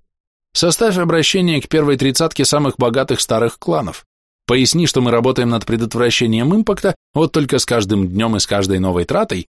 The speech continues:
всё сильнее задумываемся над тем, почему все расходы ложатся только на наши плечи. Потребуй от них денег. Много денег.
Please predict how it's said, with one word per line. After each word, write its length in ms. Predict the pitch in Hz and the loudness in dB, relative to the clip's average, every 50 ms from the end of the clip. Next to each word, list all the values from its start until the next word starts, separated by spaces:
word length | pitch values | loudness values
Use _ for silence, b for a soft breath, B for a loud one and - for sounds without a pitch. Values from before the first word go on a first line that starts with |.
| _ _ | _ _
всё 160 | - - 190 180 | -2 0 2 2
сильнее 440 | - 190 180 185 190 208 208 202 | 2 2 2 2 2 2 2 2
задумываемся 680 | 180 180 175 170 170 165 151 139 139 135 127 123 - 131 | 2 0 2 2 2 2 4 2 2 2 2 0 0 0
над 180 | 123 117 - - | -2 -2 -4 -2
тем, 240 | - 185 196 185 | -2 0 0 0
почему 540 | - - - 175 160 - - 151 143 135 120 | -2 -2 -2 -2 0 0 0 0 2 0 0
все 180 | 107 - 110 101 | 0 0 0 0
расходы 400 | 98 95 - - - 110 156 202 | 0 0 -2 -2 -2 0 0 2
ложатся 460 | 220 202 185 175 175 165 - 175 156 | 2 2 2 2 0 0 0 -2 -4
только 440 | - _ - 127 139 156 147 - 143 | -4 _ -2 0 0 0 0 -2 -2
на 140 | 135 123 113 | 0 0 0
наши 300 | 101 92 92 - - 98 | -2 -2 -2 -4 -6 -6
плечи. 440 | - 113 107 92 - - - - _ _ _ _ _ _ _ _ _ _ _ - | -4 -2 -2 -2 -2 -6 -10 -10 _ _ _ _ _ _ _ _ _ _ _ -4
Потребуй 440 | - 92 - 90 87 80 87 87 | -4 -4 -2 -2 -4 -2 -2 -2
от 60 | 87 117 | -2 -2
них 140 | 123 127 | -2 -2
денег. 420 | 139 165 214 202 123 85 - - _ _ _ _ _ _ _ _ _ _ _ _ - | -2 -2 -2 -2 -2 -6 -10 -16 _ _ _ _ _ _ _ _ _ _ _ _ -6
Много 440 | 95 90 90 107 160 180 147 104 92 | -4 -2 0 0 0 0 0 -2 -2
денег. 420 | 87 120 135 92 - - _ _ | -2 -2 -4 -4 -6 -10 _ _